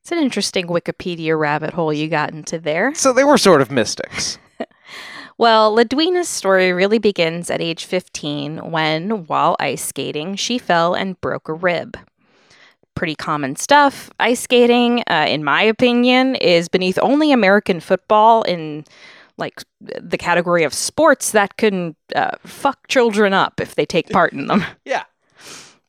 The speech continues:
Speaker 1: And certainly even more so in the thirteen hundreds, evidenced by the fact that Lidwina never recovered from what would today be considered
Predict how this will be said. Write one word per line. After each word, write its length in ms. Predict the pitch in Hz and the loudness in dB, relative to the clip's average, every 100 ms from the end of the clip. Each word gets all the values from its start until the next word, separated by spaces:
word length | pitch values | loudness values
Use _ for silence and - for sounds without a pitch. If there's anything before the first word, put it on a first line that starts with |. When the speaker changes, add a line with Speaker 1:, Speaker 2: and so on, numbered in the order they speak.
| _ - | _ -2
Speaker 1:
And 160 | 208 | 2
certainly 340 | 285 311 254 262 | 4 4 4 2
even 320 | 233 262 254 | 2 2 2
more 180 | 208 202 | 2 2
so 220 | - 190 | 4 4
in 100 | 190 | 4
the 60 | 190 | -2
thirteen 420 | 185 165 - 180 | -6 -6 -8 -8
hundreds, 680 | 165 151 147 160 220 - - | -8 -6 -2 -2 -4 -8 -4
evidenced 440 | 170 175 175 - | -2 -2 -4 -2
by 120 | 180 | 0
the 100 | 175 | 0
fact 280 | - 190 196 | 0 -2 0
that 120 | - 170 | -4 -4
Lidwina 500 | 190 185 202 214 214 | -4 -4 -4 -2 0
never 320 | 190 190 220 | -2 0 -2
recovered 720 | 208 214 - 277 180 160 165 | -2 -2 -2 0 2 0 -2
from 220 | - 175 | -10 -6
what 140 | 170 - | -4 0
would 240 | 175 165 | 0 0
today 400 | - 170 165 165 | -4 -2 -2 -2
be 180 | 170 175 | -8 -12
considered 600 | - 226 175 170 165 165 | -10 -10 -6 -2 -2 -2